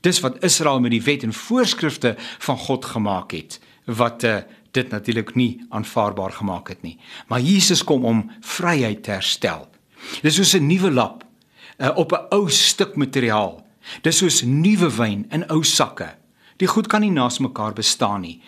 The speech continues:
Die oue en die nuwe. Jy kan die goed nie met mekaar harmonieer nie.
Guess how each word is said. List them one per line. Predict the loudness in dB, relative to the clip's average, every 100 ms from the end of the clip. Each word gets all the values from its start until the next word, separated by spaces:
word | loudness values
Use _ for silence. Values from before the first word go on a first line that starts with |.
| -10 -2
Die | -2 0 2
oue | 4 2 0 -6 -18 _ _ -2
en | 0 0
die | 0
nuwe. | 2 2 2 0 -4 -6 -12 _ -20 0
Jy | 0 2
kan | 0
die | 0
goed | -2 0 2
nie | 4
met | 2 2
mekaar | -2 0 2 2 -2 -10 _ -2
harmonieer | 2 2 4 2 2 4 4 4 2
nie. | 2 0 -4